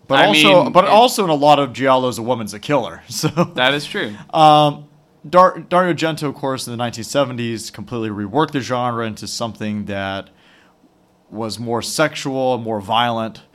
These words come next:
Speaker 1: They had more of a focus on the killer and the lunacy.
Speaker 2: Yeah.
Speaker 1: While the sixties giallos were more about people killing for money or personal gain. Uh, there was a lot of giallos where it turned out to be a husband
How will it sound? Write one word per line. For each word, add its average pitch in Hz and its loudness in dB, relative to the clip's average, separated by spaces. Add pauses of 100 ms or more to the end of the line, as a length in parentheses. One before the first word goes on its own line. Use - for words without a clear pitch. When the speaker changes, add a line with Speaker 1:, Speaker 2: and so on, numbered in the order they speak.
(260)
Speaker 1:
They 117 -8
had 131 -6
more 135 -2
of 127 -6
a - -20
focus 135 -4
on 127 -4
the 107 -10
killer 147 -2 (540)
and 104 -8
the 104 -6
lunacy. 147 -4 (960)
Speaker 2:
Yeah. 117 -2
Speaker 1:
While 147 6
the 127 -4
sixties 151 -2
giallos 127 0
were 117 -10
more 117 -2
about 110 0
people 120 -6
killing 110 -8
for 104 -10
money 101 -6
or 95 -12
personal 95 -12
gain. 87 -12 (1500)
Uh, 107 -4
there 120 -6
was 123 -6
a 127 -6
lot 123 2
of 110 -12
giallos 107 -2
where 101 -6
it 104 -10
turned 107 -8
out 104 -2
to 110 -12
be 98 -10
a 104 -4
husband 98 -8